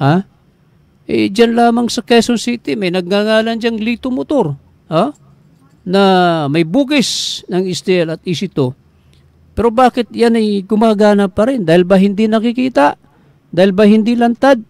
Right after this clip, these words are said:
Kaya hindi hinuhuli yung, ah, bukis? General de Bolsena, sir, sana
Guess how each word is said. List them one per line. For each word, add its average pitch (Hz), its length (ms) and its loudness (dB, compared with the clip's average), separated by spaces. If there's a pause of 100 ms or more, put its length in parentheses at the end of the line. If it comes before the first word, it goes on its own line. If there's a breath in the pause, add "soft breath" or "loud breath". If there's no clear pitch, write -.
(160)
Kaya 190 160 4
hindi 202 320 4
hinuhuli 226 480 4
yung, 208 240 -2
ah, 196 80 0
bukis? 220 720 -2 (640)
General 196 400 4
de 170 160 -2
Bolsena, 165 560 0
sir, 147 240 -2
sana 175 480 0